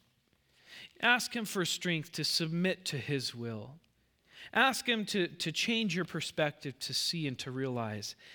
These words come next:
that his commandments are not burdensome, but there is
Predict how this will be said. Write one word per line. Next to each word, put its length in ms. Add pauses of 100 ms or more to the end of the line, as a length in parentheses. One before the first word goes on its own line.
(120)
that 140
his 160
commandments 760
are 120
not 180 (120)
burdensome, 680 (1200)
but 220
there 220
is 220